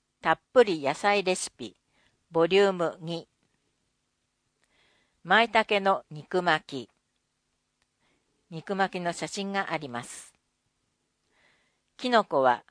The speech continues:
ビタミンD、食物繊維、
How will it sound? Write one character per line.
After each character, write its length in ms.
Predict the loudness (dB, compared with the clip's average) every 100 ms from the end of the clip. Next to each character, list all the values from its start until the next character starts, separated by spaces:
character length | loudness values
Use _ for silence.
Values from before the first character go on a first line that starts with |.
| _
ビ 120 | -12 0
タ 160 | 0
ミ 180 | 0 -6
ン 140 | -8
D、 380 | -4 -4 -4 -8 _ _ _ _ _
食 320 | -6 -4 0
物 160 | 0 0
繊 340 | -4 -4 -4 -4
維、 260 | -12 -20